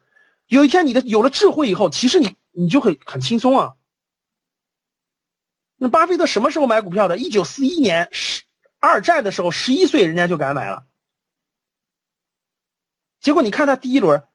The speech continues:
他刚买了以后是，其实是不赚钱，但是几个月以后飙升到两百美元。为什么？这就是智慧，智慧在他头脑当中产生了。其实你们看一看今天的这个资本市场，过去十年、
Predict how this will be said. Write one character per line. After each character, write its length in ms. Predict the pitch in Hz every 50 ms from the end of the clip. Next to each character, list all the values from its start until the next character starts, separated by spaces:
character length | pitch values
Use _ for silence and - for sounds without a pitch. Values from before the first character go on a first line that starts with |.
| _ _ _ _ _
他 80 | - 269
刚 220 | 262 339 349 370
买 120 | 330 220 180
了 60 | 190
以 40 | 202
后 100 | 233 202
是， 160 | - 196 175
其 200 | - - - 240
实 120 | - 247
是 80 | 233 247
不 120 | 180 240
赚 200 | 226 302 254 208
钱， 100 | 202 196
但 140 | 202 240 220
是 120 | 214 202 185 180 -
几 160 | - - 170
个 100 | 165 214
月 100 | 277 302
以 20 | 208
后 100 | 190 208
飙 180 | 175 202 202
升 80 | 190 190
到 80 | 196 175
两 140 | 156 156
百 140 | 180 185 170
美 80 | 151 135
元。 120 | 139 147
为 140 | 208 349 370
什 120 | - 185 160
么？ 200 | 143 127 131 - _ _ _ _ _ _ _ _ _
这 120 | _ 427 427
就 80 | 392
是 100 | 269 214
智 220 | - - - 370 208
慧， 260 | - - 156 127 -
智 200 | - - - 370
慧 120 | 262 254 208
在 100 | 196 196
他 120 | 196 190
头 260 | 190 _ - 139 185
脑 140 | 190 175 143
当 120 | 139 147 147
中 100 | 151 147
产 180 | - - 123
生 160 | - - 131
了。 160 | 131 127 131 - _ _ _ _ _ _ _ _ _ _ _ _ _ _ _ _ _ _ _ _ _ _ _ _ _ _ _ _ _ _
其 120 | - -
实 80 | 302 359
你 80 | 285 220
们 120 | 202 226
看 180 | - - 339 262
一 40 | 214
看 140 | 226 220 180
今 200 | - 240 262 254
天 180 | - 247 240
的 80 | 226 196
这 100 | 214 202
个 140 | 156 151 139
资 160 | 131 - 220
本 100 | 190 160
市 120 | - 208
场， 180 | 185 165 139 127
过 140 | - 262 240
去 100 | - 226
十 220 | - - 190 208
年、 320 | 208 170 160 180 208 _